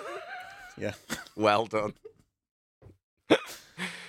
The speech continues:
Speaker 2: Yeah,
Speaker 1: Yeah, it
Speaker 2: so
Speaker 1: was
Speaker 2: we
Speaker 1: quite
Speaker 2: got that.
Speaker 1: nice. There was only
Speaker 2: Yeah.
Speaker 1: one lift as well. It was one chair at the bottom, wasn't it? So everyone watching on social media, they thought we had the run of the mountain. It wasn't quite that. It was one chair.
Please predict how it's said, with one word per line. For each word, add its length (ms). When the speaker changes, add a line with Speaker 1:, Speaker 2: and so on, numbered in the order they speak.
Speaker 2:
Yeah, 220
Speaker 1:
Yeah, 40
it 60
Speaker 2:
so 140
Speaker 1:
was 0
Speaker 2:
we 80
Speaker 1:
quite 80
Speaker 2:
got 80
that. 100
Speaker 1:
nice. 220
There 100
was 100
only 160
Speaker 2:
Yeah. 60
Speaker 1:
one 140
lift 280
as 100
well. 180
It 80
was 80
one 280
chair 300
at 80
the 40
bottom, 320
wasn't 220
it? 40
So 120
everyone 280
watching 260
on 100
social 260
media, 200
they 120
thought 240
we 100
had 120
the 80
run 180
of 100
the 60
mountain. 440
It 140
wasn't 300
quite 180
that. 160
It 40
was 120
one 240
chair. 380